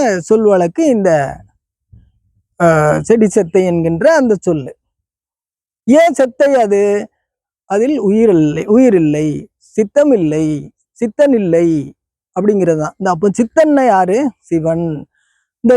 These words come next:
சிவன் வந்து நமக்கு மனித உடல்ல எப்படி இருக்கான் அப்படின்னா,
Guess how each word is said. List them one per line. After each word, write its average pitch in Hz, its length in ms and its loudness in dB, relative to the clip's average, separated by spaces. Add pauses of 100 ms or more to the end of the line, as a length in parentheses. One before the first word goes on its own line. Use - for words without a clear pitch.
(120)
சிவன் 359 400 0
வந்து 233 340 2 (720)
நமக்கு 220 520 0
மனித 269 420 2
உடல்ல 202 420 0 (880)
எப்படி 339 320 0
இருக்கான் 233 380 0
அப்படின்னா, 160 380 -4